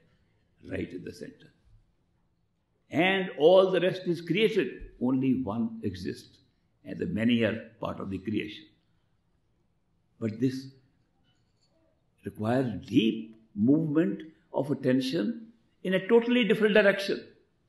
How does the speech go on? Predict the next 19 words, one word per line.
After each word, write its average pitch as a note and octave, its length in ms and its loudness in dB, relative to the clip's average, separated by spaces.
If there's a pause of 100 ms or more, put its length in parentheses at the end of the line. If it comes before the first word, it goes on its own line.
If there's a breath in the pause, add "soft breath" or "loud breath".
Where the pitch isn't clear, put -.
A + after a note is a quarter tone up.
(760)
Science - 560 -6
moves A2 340 -4 (140)
outwards C3 520 0
to A2 180 -4
examine G#2+ 640 -2 (100)
what G#2+ 140 -4
is A#2 100 0
observed. A2 580 4 (840)
They F#2 140 -6
don't A2+ 340 -2
observe G#2+ 540 -6
the A2 80 -2
observer. G#2 480 -6 (680)
They F#2 80 -8
don't A2 300 0
go A2 140 0
to A#2 100 -2
the A#2 140 0
observer. G#2+ 540 -2